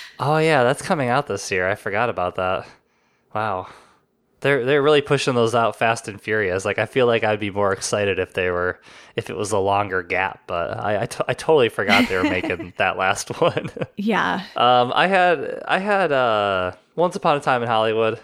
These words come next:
Speaker 1: I'll just run through mine really quick. Um, obviously excited about that one.
Speaker 2: That looks good.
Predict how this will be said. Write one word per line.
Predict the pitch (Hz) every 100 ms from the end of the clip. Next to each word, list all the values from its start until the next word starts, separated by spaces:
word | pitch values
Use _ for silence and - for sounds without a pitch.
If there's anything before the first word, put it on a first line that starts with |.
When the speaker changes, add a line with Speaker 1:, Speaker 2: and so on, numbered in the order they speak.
| -
Speaker 1:
I'll | 107
just | 101 -
run | 98 95
through | 98
mine | 92 90 90
really | 92 90
quick. | - - 92 95 -
Um, | - 92 90 87 90
obviously | 104 101 101 101
excited | 90 - 101 90
about | - 87 -
that | 156 147
one. | 147 147 139 135 135
Speaker 2:
That | 208 208
looks | 170 -
good. | - 76